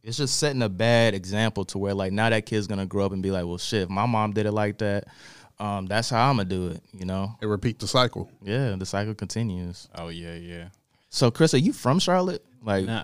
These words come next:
Speaker 3: I, see, I'm originally born in Baltimore, but I came here when I was five years old. So, like,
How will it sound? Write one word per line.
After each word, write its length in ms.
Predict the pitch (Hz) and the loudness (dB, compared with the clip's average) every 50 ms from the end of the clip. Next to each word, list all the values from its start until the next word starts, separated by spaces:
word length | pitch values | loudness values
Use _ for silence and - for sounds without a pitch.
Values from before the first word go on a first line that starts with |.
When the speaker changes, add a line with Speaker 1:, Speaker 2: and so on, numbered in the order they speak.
| - - | -6 -6
Speaker 3:
I, 180 | 113 110 107 90 | -6 -4 -4 -4
see, 300 | - - - 117 107 104 | -6 -6 -4 -4 -4 -4
I'm 200 | 95 98 113 123 | -4 -4 -4 -4
originally 760 | 123 101 107 135 160 160 151 127 113 104 98 90 87 85 - - _ _ _ _ _ _ _ | -2 -2 -2 -2 -2 -2 -4 -4 -4 -4 -6 -6 -8 -12 -16 -20 _ _ _ _ _ _ _
born 340 | - 98 101 107 110 107 101 | -10 -6 -4 -4 -2 -2 -2
in 120 | 98 92 | -4 -6
Baltimore, 540 | 85 90 98 101 - - - 135 131 131 135 | -6 -6 -6 -6 -4 -4 -4 -2 -2 -2 -2
but 160 | 113 101 101 | -2 -4 -4
I 60 | 113 | -4
came 320 | 135 - - 156 143 143 127 | -6 -4 -6 -4 -4 -2 -2
here 140 | 120 117 107 | -4 -4 -4
when 120 | 104 104 | -4 -4
I 60 | 101 95 | -6 -6
was 100 | 95 - | -8 -8
five 300 | - - 95 95 95 85 | -8 -6 -6 -6 -6 -8
years 160 | 95 92 85 | -10 -10 -10
old. 280 | 92 92 95 101 98 - | -10 -10 -10 -10 -10 -10
So, 220 | - - 87 87 | -10 -8 -8 -8
like, 280 | 85 85 85 87 78 | -8 -10 -10 -12 -14